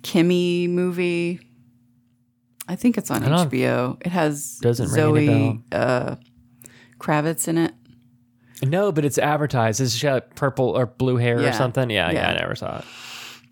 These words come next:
Speaker 2: Is it
Speaker 1: It's
Speaker 2: good?
Speaker 1: really strange.
Speaker 2: Oh, okay. Good,
Speaker 1: Watched
Speaker 2: strange,
Speaker 1: it
Speaker 2: bad,
Speaker 1: the
Speaker 2: strange.
Speaker 1: other night. Um, I'm not sure yet. Um, well, as a side note,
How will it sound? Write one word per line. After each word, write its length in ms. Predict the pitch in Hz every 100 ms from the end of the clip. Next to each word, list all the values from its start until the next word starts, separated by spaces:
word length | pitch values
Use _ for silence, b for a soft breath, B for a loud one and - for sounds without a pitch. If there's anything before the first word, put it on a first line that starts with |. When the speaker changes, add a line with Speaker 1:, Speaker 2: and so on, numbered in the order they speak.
| -
Speaker 2:
Is 60 |
it 20 | 196
Speaker 1:
It's 140 | 120
Speaker 2:
good? 80 | 127
Speaker 1:
really 240 | 233 262 240
strange. 680 | - 160 131 123 147 - - -
Speaker 2:
Oh, 100 | -
okay. 260 | 117 123 110 -
Good, 120 | 127
Speaker 1:
Watched 260 | 170 160 147
Speaker 2:
strange, 40 |
Speaker 1:
it 40 |
Speaker 2:
bad, 100 | 131 113
Speaker 1:
the 40 |
Speaker 2:
strange. 300 | - - 147
Speaker 1:
other 100 | 139
night. 180 | 131 - _
Um, 540 | 165 190 190 185 185 180 -
I'm 140 | 196 202
not 200 | 214 -
sure 840 | - - - - - 165 151 139
yet. 560 | 123 127 - - - - B B B B B -
Um, 920 | 151 151 151 147 147 139 135 135 147 b b b _ _ - b b b -
well, 380 | 190 190 - _ _ _ _ _ _ _ -
as 180 | 220 190
a 40 |
side 760 | - - 170 156 127 123 123 - -
note, 500 | 131 - - -